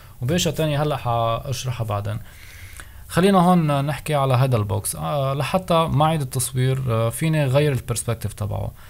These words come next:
آه، شو حأعمل؟ أول شي حيكون، آه، تأكدوا إنه يكون سمارت أوبجكت. إذا ما إنه سمارت أوبجكت، رايت كليك عليها، convert to smart object. هلا هو سمارت أوبجكت أساسا. تمام، حيكون هون. آه،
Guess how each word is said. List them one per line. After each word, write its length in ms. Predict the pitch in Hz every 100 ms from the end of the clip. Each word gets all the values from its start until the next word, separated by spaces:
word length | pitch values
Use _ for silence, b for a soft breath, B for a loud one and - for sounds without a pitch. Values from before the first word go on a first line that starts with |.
| B B B B -
آه، 320 | 123 120 123
شو 160 | 127 175
حأعمل؟ 420 | 151 135 131 131
أول 240 | 160 165
شي 320 | 151 156 156
حيكون، 580 | 156 135 131 156 151 135
آه، 500 | 127 123 120 117 120 127
تأكدوا 380 | 156 151 143 135
إنه 120 | 120
يكون 440 | 117 139 139 143 -
سمارت 420 | 127 - 135 135
أوبجكت. 340 | 117 110 110 -
إذا 140 | 127
ما 100 | 135
إنه 100 | 147
سمارت 360 | 135 139 131 131
أوبجكت، 300 | 127 127 123
رايت 220 | 123 120
كليك 160 | 120 113
عليها، 320 | 110 113 110
convert 440 | 110 120 113 117 113
to 40 | 107
smart 420 | - 107 104 -
object. 280 | 110 - - - B -
هلا 120 | 120
هو 140 | 113 110
سمارت 280 | - 104
أوبجكت 260 | - 107 - -
أساسا. 240 | - - - - B B B
تمام، 240 | - 113 113
حيكون 340 | 113 113 117
هون. 240 | 107 104 117 - B B B B B B -
آه، 540 | 123 117 117 117 120